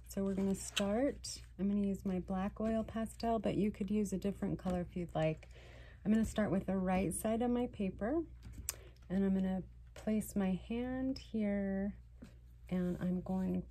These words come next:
to just draw a dot. And once I have my dot,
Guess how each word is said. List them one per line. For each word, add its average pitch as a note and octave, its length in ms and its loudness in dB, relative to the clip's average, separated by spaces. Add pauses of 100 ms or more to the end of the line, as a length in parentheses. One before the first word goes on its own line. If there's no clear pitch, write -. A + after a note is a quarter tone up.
(140)
to F3 480 0
just - 300 -4
draw F3+ 340 0
a D#3+ 100 0 (200)
dot. D3 320 -2 (3750)
And G3 140 2
once G3+ 200 2
I B3+ 100 2
have B3 200 2
my G#3 340 4
dot, A3+ 400 2